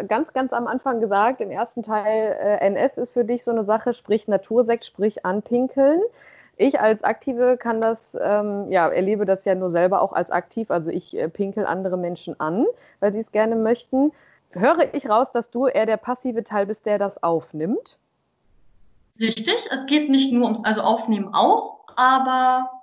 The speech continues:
Speaker 2: es muss ja nicht immer geschluckt oder aufgenommen werden, sondern man kann auch ganz viele tolle andere Sachen damit machen. Ich habe das schon mal auf einer, so einer privaten S-M-Party, habe ich das auch schon mal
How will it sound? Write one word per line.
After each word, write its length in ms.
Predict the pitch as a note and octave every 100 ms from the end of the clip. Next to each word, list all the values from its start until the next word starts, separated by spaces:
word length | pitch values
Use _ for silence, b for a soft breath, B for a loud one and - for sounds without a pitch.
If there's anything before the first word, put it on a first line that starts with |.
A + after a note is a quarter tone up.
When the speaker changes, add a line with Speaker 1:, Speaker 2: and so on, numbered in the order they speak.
| _
Speaker 2:
es 200 | A3+ A3+
muss 240 | A#3 A#3
ja 80 | A#3
nicht 240 | A3+ A3+
immer 300 | A3 G#3 G3+
geschluckt 360 | G3+ G#3 G#3 -
oder 140 | G3+
aufgenommen 400 | - - B3 A#3
werden, 200 | A3 A3
sondern 160 | G#3+ G#3+
man 120 | G#3
kann 160 | G#3 G#3
auch 100 | G3+
ganz 180 | G3+ -
viele 180 | G3
tolle 200 | F#3+ F#3+
andere 320 | - A3+ B3 -
Sachen 220 | F3+ F#3+
damit 240 | E3+ E3+
machen. 460 | F3+ - C4 - B B B B
Ich 160 | A3 A3+
habe 160 | C#4 C#4
das 220 | F4 -
schon 140 | C#4+
mal 160 | C#4+ A#3+
auf 180 | - -
einer, 480 | A3 G#3+ G3+ - - _
so 120 | A3
einer 100 | G#3+
privaten 380 | G3+ G#3 G3 G3+
S-M-Party, 720 | - A3 C4+ C#4+ C#4+ C#4+ - B _ _ -
habe 120 | C4
ich 60 | C4+
das 180 | A#3
auch 200 | - A3
schon 160 | - A#3+
mal 380 | G#3 G#3+ G#3